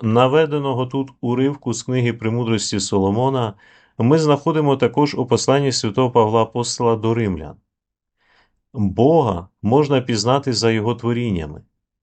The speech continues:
Видимий світ дає підстави людському розуму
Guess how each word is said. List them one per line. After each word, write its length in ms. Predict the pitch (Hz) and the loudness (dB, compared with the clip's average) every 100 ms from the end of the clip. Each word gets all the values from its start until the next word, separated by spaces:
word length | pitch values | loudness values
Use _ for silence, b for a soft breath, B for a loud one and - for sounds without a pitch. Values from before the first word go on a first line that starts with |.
| _ b b b | _ b b b
Видимий 760 | 107 101 120 156 143 131 120 104 | 2 4 4 4 2 0 0 -2
світ 500 | - 117 147 - _ _ _ | -2 -4 -8 -10 _ _ _
дає 340 | 98 101 123 156 | 0 2 2 0
підстави 640 | 156 127 - 143 151 135 | -2 -4 0 0 2 2
людському 580 | 117 110 - 139 120 104 | 0 -2 -2 -2 0 0
розуму 580 | 123 139 131 117 110 | 0 0 -2 -4 -4